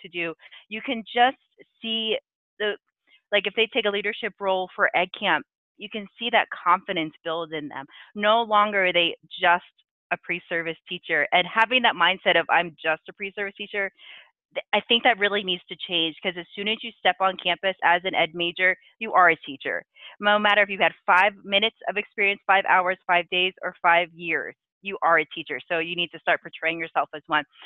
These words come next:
But having leadership roles, for example, in ed camp, K D P, or whatever other organization they're in, their confidence,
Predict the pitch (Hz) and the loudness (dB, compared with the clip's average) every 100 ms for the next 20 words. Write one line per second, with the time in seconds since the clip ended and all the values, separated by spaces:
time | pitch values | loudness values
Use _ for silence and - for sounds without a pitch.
0 | - - 233 220 - 240 240 262 220 226 | -18 2 4 4 2 0 2 0 -4 -8
1 | 240 220 - 196 190 190 _ - - 202 | -8 -10 -8 -4 -4 -6 _ -14 -4 -2
2 | 202 190 190 208 190 185 202 165 - 220 | -2 -4 -4 0 0 -2 -4 -4 -4 -8
3 | 202 196 - 202 180 156 _ _ _ 185 | -8 -8 -12 -8 -8 -8 _ _ _ -2
4 | 190 202 202 196 190 190 196 196 185 180 | 2 2 4 4 2 -2 -6 -8 -6 -6
5 | - 190 175 175 180 160 - - 196 - | -6 -6 -2 0 0 -2 -2 0 0 0
6 | 214 220 | -8 -8